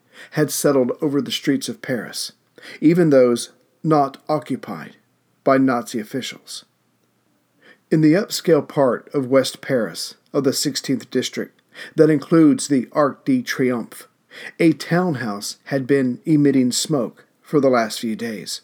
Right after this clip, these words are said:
Yes, it was March of nineteen forty-four, and people were using fires to keep themselves warm. But there was something different about the smoke. It stank,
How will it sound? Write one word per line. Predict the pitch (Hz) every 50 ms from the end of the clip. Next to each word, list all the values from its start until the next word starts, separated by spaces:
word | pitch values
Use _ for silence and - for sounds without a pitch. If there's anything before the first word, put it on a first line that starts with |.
| _ _ _ _ _ _ _ _ - - - - -
Yes, | 208 190 160 139 127 - - - -
it | 156 143 151
was | 156 160 151 139 127 -
March | 147 143 135 127 117 90 - - - - - -
of | 190 147 131
nineteen | 135 135 127 117 - 131 127 117
forty-four, | - - 135 131 127 123 - 160 151 139 131 127 - _ - - - - -
and | - 160 151 -
people | 160 190 196 - 175 151
were | 147 151 160 170
using | 156 160 160 135 147 131 113
fires | 107 - - 139 131 131 120 104 92 92 - - - - _ _ _
to | - 147
keep | 139 - - 165 151 -
themselves | - 139 123 - - 139 120 104 107 -
warm. | - 160 165 160 143 113 90 85 - _ _ _ - - - - _ _ _ _ _ _ _ _
But | 175 156 147
there | 170 160
was | 156 143 -
something | - 170 165 151 160 143 135 131 120 110 - _ _ _ _ _ _ -
different | 160 175 180 156 - - - - - - - - _ _ _ _ _
about | - 147 127 - 139 127 117 -
the | - 107 -
smoke. | - - - 156 139 107 - - - - _ _ _ _ _ _ _ _ _ _ _ _ _ _ _ -
It | 139 -
stank, | - - - 190 170 139 107 - - -